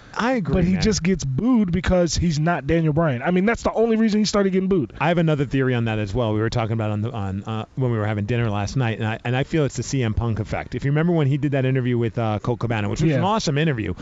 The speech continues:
Speaker 1: but he made it a point. There was a couple people he pinpointed, but one of them was Roman Reigns. He's like, "Oh yeah, we always have to make Roman look strong." Make, and I feel like that put a bad taste in the mouth of the obsessive wrestling fans like we are.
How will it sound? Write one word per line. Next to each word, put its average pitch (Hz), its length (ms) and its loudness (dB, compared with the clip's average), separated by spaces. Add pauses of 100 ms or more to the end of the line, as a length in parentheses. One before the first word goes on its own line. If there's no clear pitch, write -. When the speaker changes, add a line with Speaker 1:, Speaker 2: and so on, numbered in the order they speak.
(460)
Speaker 1:
but 143 240 0
he 156 180 0
made 175 220 2
it 160 120 0
a 147 40 -4
point. 135 420 -4 (140)
There 139 120 -2
was 123 100 -4
a - 20 -4
couple 156 200 -2
people 139 200 0
he 131 80 2
pinpointed, 127 400 -2
but 117 100 -2
one 131 180 0
of 151 80 0
them 123 120 -2
was 113 140 -2
Roman 123 320 -2
Reigns. 127 260 -2
He's 113 100 -4
like, 110 120 -4
"Oh 120 140 0
yeah, 117 180 0
we 113 160 0
always 113 180 0
have 117 120 -4
to 110 60 -12
make 123 220 -4
Roman 131 320 -2
look 123 140 -4
strong." 117 380 -2
Make, 123 160 -2
and 135 100 -2
I 135 60 -2
feel 202 200 -2
like 214 180 -2
that 127 140 -2
put 147 140 -2
a 117 40 -2
bad 127 320 -4
taste 131 280 -4
in 135 80 -2
the 117 60 0
mouth 107 340 -2
of 104 100 -6
the 107 300 -2
obsessive 113 560 -4
wrestling 104 320 -6
fans 107 240 -6
like 123 100 -6
we 190 200 0
are. 90 220 -4